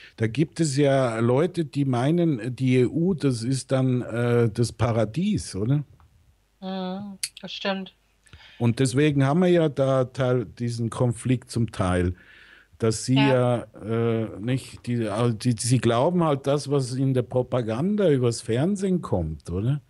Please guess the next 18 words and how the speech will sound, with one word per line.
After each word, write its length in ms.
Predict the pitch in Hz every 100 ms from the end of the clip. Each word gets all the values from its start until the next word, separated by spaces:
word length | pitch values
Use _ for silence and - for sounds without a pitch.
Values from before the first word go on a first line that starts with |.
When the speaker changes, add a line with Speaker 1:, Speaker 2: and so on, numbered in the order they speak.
| _ - - - - - -
Speaker 1:
Und 200 | 120 135
dann 100 | 135
Speaker 2:
Ja. 40 |
Speaker 1:
muss 200 | 151 156
man 120 | 156
sie 240 | 139 143 135
halt 340 | 131 131 - -
erklären, 720 | 120 - 107 131 170 170 156
äh, 720 | 104 127 123 104 117 113 107
sorry, 460 | 104 127 156 170 104
aber 280 | 110 117
was 220 | 110 110 123
ihr 220 | 147 151
habt, 260 | 139 -
ist 160 | 127 -
viel 180 | 127 110
besser. 520 | 113 147 151 175 - - _ _ _ _ _ _ _ _ _ _ _ _ _ _ _ _ _ _ _ _
Ja. 280 | 80 85 120